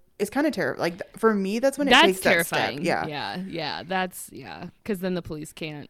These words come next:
Speaker 2: do anything 'cause there is a civilian at
Speaker 1: Right.
Speaker 2: danger. Yeah. Then I would shut my mouth. <laughs>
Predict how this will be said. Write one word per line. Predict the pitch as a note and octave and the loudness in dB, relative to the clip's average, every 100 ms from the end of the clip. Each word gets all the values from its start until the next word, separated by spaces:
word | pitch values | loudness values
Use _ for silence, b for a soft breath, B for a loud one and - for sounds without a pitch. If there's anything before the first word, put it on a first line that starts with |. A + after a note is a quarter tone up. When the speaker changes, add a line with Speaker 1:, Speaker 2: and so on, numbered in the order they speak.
| - | -16
Speaker 2:
do | E3 E3+ D#3 | -8 -6 -6
anything | D#3+ D#3+ D#3 D#3 D3 D3 | -6 -8 -10 -12 -12 -12
'cause | E3 D3+ D3+ | -10 -12 -12
there | D3 D3 | -12 -10
is | D#3 | -10
a | D#3 D#3+ | -12 -12
civilian | D#3+ D3+ C#3+ C#3 C3+ E3 F#3 | -14 -14 -14 -14 -14 -14 -8
at | |
Speaker 1:
Right. | G3 F#3+ A3 - | -2 0 0 -4
Speaker 2:
danger. | A2+ F#2 A#2+ A2 A2+ F3+ _ _ b b b b b | -10 -12 -12 -10 -10 -14 _ _ b b b b b
Yeah. | - G2+ F2 F#2+ | -14 -12 -14 -12
Then | - G#3 A3 | 2 6 8
I | A3+ | 8
would | G3+ F3+ | 6 4
shut | - C3 | 2 0
my | D#3+ | 0
mouth. | D3 B2 F3 | -4 -6 -8
<laughs> | - | -6